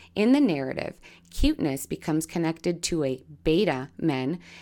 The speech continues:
and something of an antithesis of alpha masculinity. Alphas are considered handsome,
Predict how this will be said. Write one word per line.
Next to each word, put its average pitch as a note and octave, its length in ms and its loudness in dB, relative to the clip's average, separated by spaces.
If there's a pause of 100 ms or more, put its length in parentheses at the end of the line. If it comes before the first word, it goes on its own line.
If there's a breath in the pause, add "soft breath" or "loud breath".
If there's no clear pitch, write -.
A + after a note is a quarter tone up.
(160 loud breath)
and G3 160 4
something A#3+ 480 2
of F#3 180 2
an F3 120 0
antithesis - 880 -4
of E3 240 -2
alpha D#3 400 2 (120)
masculinity. C#3 920 -4 (420 loud breath)
Alphas - 520 -2
are E3+ 120 2
considered D3 540 -2
handsome, F#3+ 580 -2